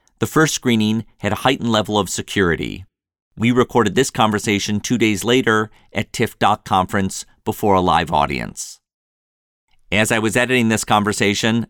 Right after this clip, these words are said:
I noticed two things: my inconsistent pronunciation of McAfee and a lot of laughter over such a dark subject. I think Nanette and I both had a sense of relief after weeks of tense anticipation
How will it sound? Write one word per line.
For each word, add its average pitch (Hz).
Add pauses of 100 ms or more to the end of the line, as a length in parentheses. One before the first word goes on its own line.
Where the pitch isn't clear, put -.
I 135
noticed 139
two 160
things: 78 (360)
my 92
inconsistent 107
pronunciation 98 (100)
of 82
McAfee 90 (460)
and 127
a 139
lot 139
of 113
laughter 110
over 95
such -
a 95
dark 82
subject. 69 (640)
I -
think 104
Nanette 107
and 113
I 98 (220)
both 131
had 127
a 110
sense 113
of 98
relief 123 (180)
after 98
weeks 113
of 101
tense 107
anticipation 98